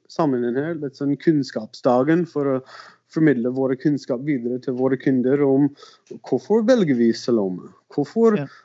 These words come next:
Speaker 1: velger vi Fairytale? Hvordan er det smaksevne forskjellige, de to forskjellige? Hvordan kjører vi prosessen i,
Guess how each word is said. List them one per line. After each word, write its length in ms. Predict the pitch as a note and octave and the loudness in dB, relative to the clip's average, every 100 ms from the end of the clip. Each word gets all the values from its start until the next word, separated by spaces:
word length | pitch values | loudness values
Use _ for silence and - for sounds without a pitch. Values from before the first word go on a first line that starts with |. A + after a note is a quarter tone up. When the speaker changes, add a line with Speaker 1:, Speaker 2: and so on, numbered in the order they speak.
| _ | _
Speaker 1:
velger 320 | F#3+ G3 C3 B2 | 0 0 0 0
vi 280 | B2 A#2+ | 0 -2
Fairytale? 520 | A#2+ C3 A2 G#2 A#2+ A2 | -4 -4 -4 -6 -10 -12
Hvordan 520 | - D#3+ G3+ A3+ A3 | -8 -4 -2 -2 -2
er 220 | G3+ F3+ E3+ | 0 0 -2
det 180 | D#3+ | -4
smaksevne 720 | D#3+ G3 F3+ C#3+ - B2+ A#2+ C#3 | -2 -2 -2 -4 -10 -10 -8 -8
forskjellige, 760 | F3+ - F#3+ C3 B2 C3 C#3 | -8 -6 -6 -2 0 2 0
de 100 | C3+ | -4
to 140 | B2+ D3 | -8 -10
forskjellige? 400 | C#3+ C#3 B2+ A2+ - | -10 -10 -8 -8 -4
Hvordan 400 | E3 G3 G3+ F#3+ | -2 0 0 -4
kjører 340 | - G#3+ D#3 B2 | -4 0 0 0
vi 140 | C3 | -2
prosessen 640 | C3 E3+ - A#2+ - F3 | -4 -8 -6 -8 -6 -4
i, 120 | E3 | -2